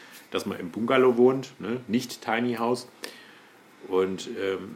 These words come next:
ja, ich würd immer in die Richtung auch hin beraten und überzeugen, ähm, man kann ja mehr machen. Und man kann ja zumindest bei der Infrastruktur, wenn ich sie plane,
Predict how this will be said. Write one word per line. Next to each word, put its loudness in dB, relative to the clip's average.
ja, 2
ich -2
würd 2
immer 0
in 2
die 4
Richtung 2
auch -2
hin 0
beraten 0
und -6
überzeugen, -2
ähm, -2
man -2
kann 2
ja 8
mehr 8
machen. 2
Und -6
man 0
kann 0
ja -2
zumindest -2
bei 0
der -4
Infrastruktur, -2
wenn -4
ich -8
sie -4
plane, 0